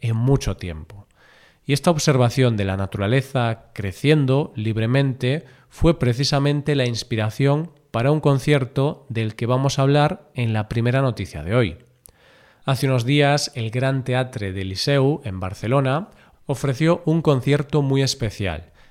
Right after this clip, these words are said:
ya que tuvo dos mil doscientos noventa y dos asistentes un tanto peculiares.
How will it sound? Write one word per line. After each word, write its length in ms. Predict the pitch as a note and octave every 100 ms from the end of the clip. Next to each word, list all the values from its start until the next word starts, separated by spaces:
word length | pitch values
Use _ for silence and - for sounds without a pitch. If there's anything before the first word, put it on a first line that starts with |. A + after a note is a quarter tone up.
| -
ya 160 | A2+ G#2+
que 100 | A#2+
tuvo 400 | D3+ D3+ E3+ -
dos 360 | B2+ C3 B2+
mil 200 | C#3+ D#3
doscientos 680 | D#3 C#3 - D3 B2+ A#2+ G#2
noventa 420 | A2+ A2 A2+ A2
y 80 | A#2+
dos 280 | B2+ A#2+ -
asistentes 1120 | A2 G2+ A2+ - D#3 E3 C#3+ C3+ C#3 D#3 - - _ _ -
un 200 | G#3+ G#3+
tanto 360 | G3 F3 D#3
peculiares. 800 | C#3 C3+ A2+ F#2+ D#2+ - - -